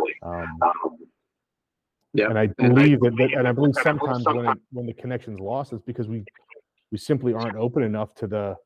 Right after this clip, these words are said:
Speaker 1: to the, uh, end user or the player about, "Hey, listen, like,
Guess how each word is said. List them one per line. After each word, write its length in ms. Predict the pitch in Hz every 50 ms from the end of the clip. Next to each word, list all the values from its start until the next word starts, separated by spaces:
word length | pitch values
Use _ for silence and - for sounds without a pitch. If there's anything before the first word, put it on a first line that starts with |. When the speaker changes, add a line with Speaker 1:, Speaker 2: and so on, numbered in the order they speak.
| _ _ _ _ _ _ _ _ _ _ _ _ _
Speaker 1:
to 180 | - 117 113 110
the, 460 | 101 107 107 104 104 104 101 98 92 90 - _ -
uh, 120 | 101 95 -
end 260 | - 120 123 123 117
user 380 | 113 117 120 120 123 147 135 110
or 60 | 107
the 100 | 98 107
player 360 | - - 170 190 202 160 120
about, 200 | 113 117 117 107
"Hey, 160 | 131 151 147
listen, 260 | 143 151 175 - - 98
like, 140 | 98 92